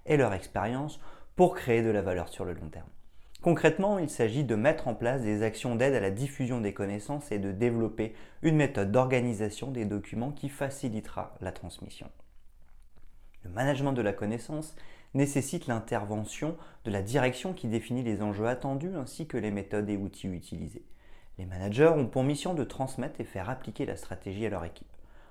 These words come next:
Enfin, certaines fonctions de support comme les ressources humaines doivent, se doivent d'incorporer cette stratégie à leur méthode de travail.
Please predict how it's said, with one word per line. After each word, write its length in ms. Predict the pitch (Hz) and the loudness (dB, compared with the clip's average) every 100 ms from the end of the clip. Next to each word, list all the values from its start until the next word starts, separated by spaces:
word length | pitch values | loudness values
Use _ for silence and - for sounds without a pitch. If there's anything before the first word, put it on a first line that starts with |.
| - | 2
Enfin, 460 | 110 - 120 139 | 2 4 4 4
certaines 320 | 143 101 101 | 2 0 -2
fonctions 400 | 92 - 117 - | -4 -2 -2 -2
de 60 | 117 | -4
support 400 | - 123 175 - | -4 -2 0 0
comme 200 | 127 101 | -2 0
les 80 | 95 | 0
ressources 500 | 82 139 - 123 - | 0 0 -4 -8 -6
humaines 300 | 101 90 107 - - - - | -4 -2 -6 -8 -18 -16 0
doivent, 360 | 117 110 92 - - - | 6 6 4 -4 -14 -18
se 200 | - - | -4 2
doivent 280 | 127 117 123 | 6 6 6
d'incorporer 640 | 123 120 127 - 120 101 107 | 4 0 -4 -2 0 0 -2
cette 140 | 101 | -6
stratégie 540 | - - 92 95 92 | -6 -6 -4 -4 -2
à 40 | 98 | -2
leur 120 | 85 | -4
méthode 360 | 80 82 85 80 | -8 -8 -8 -8
de 80 | 82 | -8
travail. 340 | - - - | -12 -14 -14